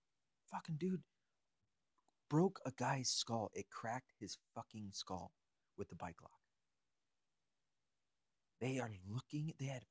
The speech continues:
fucking Black Lives Matter, dude. Killed five cops in Dallas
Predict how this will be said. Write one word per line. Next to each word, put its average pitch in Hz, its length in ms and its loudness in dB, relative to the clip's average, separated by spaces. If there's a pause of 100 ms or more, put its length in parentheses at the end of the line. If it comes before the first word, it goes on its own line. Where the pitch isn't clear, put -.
(100)
fucking 165 240 -6
Black 185 320 -4
Lives 180 260 -4
Matter, 185 280 -2
dude. 170 340 2 (840)
Killed 190 300 4 (120)
five 143 260 -4 (100)
cops - 340 -4
in 123 80 -6
Dallas 104 440 0